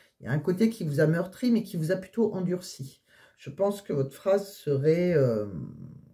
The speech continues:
Ce qui ne me tue pas me rend plus fort ». On voit que c'est quelque chose qui vous a rendu plus tenace, hein. Je pense que vous arrivez à dépasser vos limites, hein. Euh, vous ne lâchez rien, hein, malgré les, les dommages, hein. On voit que, voilà, vous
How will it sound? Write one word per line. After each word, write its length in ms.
Ce 140
qui 160
ne 80
me 120
tue 200
pas 160
me 100
rend 140
plus 180
fort ». 500
On 60
voit 160
que 60
c'est 120
quelque 280
chose 220
qui 100
vous 120
a 60
rendu 300
plus 200
tenace, 540
hein. 160
Je 100
pense 180
que 80
vous 140
arrivez 240
à 60
dépasser 440
vos 80
limites, 440
hein. 180
Euh, 800
vous 180
ne 140
lâchez 260
rien, 260
hein, 160
malgré 380
les, 240
les 160
dommages, 480
hein. 500
On 120
voit 220
que, 500
voilà, 320
vous 120